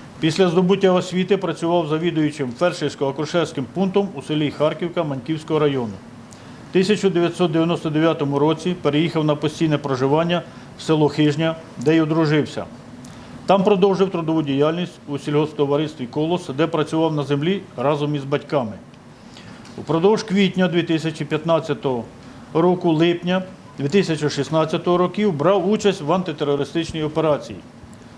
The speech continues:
Служив в інженерних військах санінструктором. Тоді ж і отримав статус учасника бойових дій. Після повернення переїхав жити на малу батьківщину в село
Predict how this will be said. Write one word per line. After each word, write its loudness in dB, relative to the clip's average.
Служив 2
в 2
інженерних 0
військах -2
санінструктором. -8
Тоді 2
ж 4
і 8
отримав 2
статус -2
учасника -2
бойових 0
дій. -2
Після 2
повернення 4
переїхав 0
жити 0
на 0
малу 2
батьківщину 0
в -10
село 0